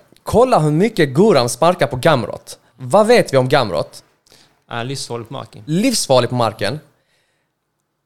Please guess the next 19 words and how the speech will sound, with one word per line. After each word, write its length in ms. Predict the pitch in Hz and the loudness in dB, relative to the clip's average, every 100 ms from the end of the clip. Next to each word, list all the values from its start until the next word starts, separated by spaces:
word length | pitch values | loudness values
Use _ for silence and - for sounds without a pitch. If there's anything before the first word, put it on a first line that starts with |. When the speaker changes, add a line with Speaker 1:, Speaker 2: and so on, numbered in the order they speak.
| - | -2
Speaker 1:
Och 280 | 165 165 - | 2 2 -2
Guram 640 | 143 123 226 185 113 135 170 _ _ _ | -8 2 4 4 4 2 -4 _ _ _
sparkar 600 | - - - 175 180 135 | -8 -4 0 0 2 -2
sönder 460 | - - 233 156 95 | -2 0 2 2 0
honom. 320 | 104 - - _ | -4 -10 -18 _
Speaker 2:
Mm. 120 | 110 101 113 _ _ _ _ _ - | -20 -20 _ _ _ _ _ _ -6
Speaker 1:
Så 140 | 151 | -4
Guram 380 | 127 214 190 147 | 2 4 4 4
Kutateladze 680 | 180 170 156 170 175 120 123 | 2 2 2 4 2 2 2
är 100 | 123 | 4
en 60 | 170 | 4
av 60 | 151 | 4
de 200 | 127 120 | 2 2
bästa 360 | 175 - 123 | 0 2 -2
sparkarna 520 | - - 156 156 117 | -2 0 0 0 -2
i 40 | 117 | -2
U 180 | 123 113 | -2 -4
F 80 | |
C. 140 | - | -4